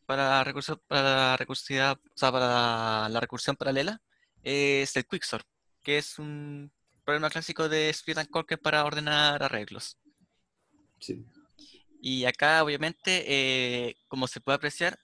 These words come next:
Speaker 1: eh, dentro de cada, dentro de cada subdivisión del problema, dentro de cada grilla, o sea, dentro, perdón, dentro de cada arreglo que se puede visualizar,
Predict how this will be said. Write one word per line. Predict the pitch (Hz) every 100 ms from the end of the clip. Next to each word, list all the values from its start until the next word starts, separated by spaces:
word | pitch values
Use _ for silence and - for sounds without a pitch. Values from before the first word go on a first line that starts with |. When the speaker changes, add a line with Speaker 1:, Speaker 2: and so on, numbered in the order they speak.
| -
Speaker 1:
eh, | 123 120
dentro | 131 - 127
de | 120
cada, | 139 156 170
dentro | 147 139 139
de | 127
cada | 143 160
subdivisión | - 175 - - 190 190
del | 185
problema, | 185 175 214 269
dentro | 165 156 143
de |
cada | 139 165 180
grilla, | 175 185 208 240 285 _ _
o | -
sea, | 143
dentro, | 139 139 -
perdón, | 131 143 135
dentro | 123
de | 127
cada | 123 160
arreglo | 175 185
que | 190
se | 185
puede | 190 185
visualizar, | 196 185 208